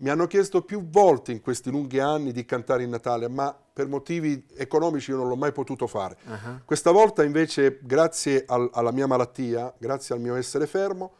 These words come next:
Speaker 1: ho scelto dieci brani, dal
Speaker 2: Ah.
Speaker 1: Tu sei dalle stelle al Venite Fedeli, Astro del Ciel,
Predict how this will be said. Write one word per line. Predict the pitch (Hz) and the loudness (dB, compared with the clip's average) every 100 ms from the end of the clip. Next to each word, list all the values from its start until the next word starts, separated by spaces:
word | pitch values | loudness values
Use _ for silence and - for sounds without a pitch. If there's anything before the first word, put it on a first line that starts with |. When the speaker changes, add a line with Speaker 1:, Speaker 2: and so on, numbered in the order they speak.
| _ _ _ - | _ _ _ -8
Speaker 1:
ho | 127 | -6
scelto | - 160 151 139 | 0 0 0 -2
dieci | 120 175 180 143 | -2 -2 -2 -4
brani, | 123 139 165 180 220 233 - | -2 -2 -2 -6 -10 -12 -10
dal | 117 110 | -6 -6
Speaker 2:
Ah. | |
Speaker 1:
Tu | - | -6
sei | - 127 | -6 -4
dalle | 120 | -4
stelle | 113 143 127 117 113 | -2 -2 0 -2 -4
al | 117 113 | -6 -6
Venite | 117 120 117 | -8 -8 -8
Fedeli, | 110 131 131 110 | -2 0 0 -2
Astro | 113 - | -6 -8
del | 110 104 | -10 -8
Ciel, | - 147 131 110 | 0 0 0 -4